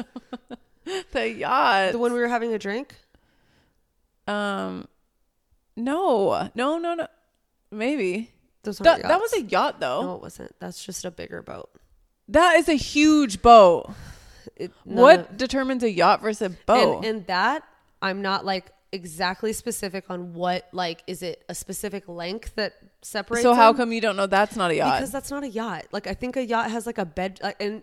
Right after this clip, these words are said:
Speaker 2: I do actually, some boats have bedrooms in it.
Speaker 1: Yeah, you're really, like, you don't know.
Speaker 2: Uh, you said you'd rather have a yacht than a plane. Like,
Speaker 1: No, I
Speaker 2: fuck
Speaker 1: didn't.
Speaker 2: off.
Speaker 1: I said I didn't even wanna be on a yacht today. <laughs>
Speaker 2: So why are you asking me? I want a plane.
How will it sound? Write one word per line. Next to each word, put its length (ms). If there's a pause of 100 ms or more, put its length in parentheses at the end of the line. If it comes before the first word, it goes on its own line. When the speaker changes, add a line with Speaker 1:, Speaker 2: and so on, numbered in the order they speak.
(120)
Speaker 2:
I 100
do 180
actually, 420
some 200
boats 220
have 140
bedrooms 380
in 100
it. 160 (760)
Speaker 1:
Yeah, 120 (140)
you're 180
really, 560
like, 520 (560)
you 180
don't 220
know. 480 (520)
Speaker 2:
Uh, 60
you 380
said 200
you'd 120
rather 180
have 120
a 80
yacht 300
than 100
a 60
plane. 540
Like, 160
Speaker 1:
No, 200
I 200
Speaker 2:
fuck 80
Speaker 1:
didn't. 420
Speaker 2:
off. 120
Speaker 1:
I 260
said 180
I 60
didn't 200
even 200
wanna 240
be 160
on 120
a 40
yacht 300
today. 540
<laughs> 40
Speaker 2:
So 240
why 280
are 120
you 120
asking 340
me? 120
I 40
want 180
a 40
plane. 720